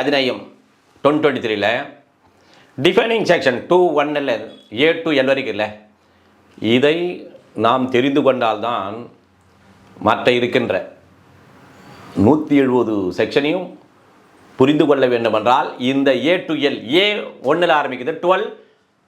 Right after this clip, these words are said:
வந்து எல். அப்போ பனிரெண்டு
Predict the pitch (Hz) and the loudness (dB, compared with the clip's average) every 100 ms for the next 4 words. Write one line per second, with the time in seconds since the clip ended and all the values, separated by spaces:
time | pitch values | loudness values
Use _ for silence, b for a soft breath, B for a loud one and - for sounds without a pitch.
0 | _ _ _ _ _ _ - 139 170 208 | _ _ _ _ _ _ -2 2 4 2
1 | 143 127 143 147 101 - _ 120 156 180 | 2 0 0 0 -4 -12 _ -4 0 2
2 | 247 - - 196 220 233 233 | 0 0 -2 0 0 0 0